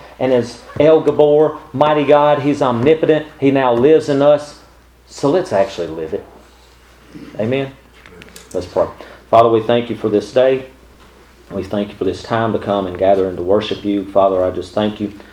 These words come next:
Father, as we come to this time of invitation, that you're gonna give us time to respond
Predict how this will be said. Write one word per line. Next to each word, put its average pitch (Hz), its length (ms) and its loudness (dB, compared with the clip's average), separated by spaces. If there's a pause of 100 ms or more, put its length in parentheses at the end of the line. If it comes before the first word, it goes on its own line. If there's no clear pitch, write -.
(540)
Father, 101 300 2
as 95 140 -4
we 95 100 -4
come 113 220 -2
to 104 60 0
this 107 200 -2
time 110 220 -2
of 104 100 -2
invitation, 104 640 -2
that 87 120 -10
you're 95 120 -4
gonna 92 180 -6
give 92 160 -2
us 85 160 -8
time 98 280 -4
to 90 60 -6
respond 87 600 -6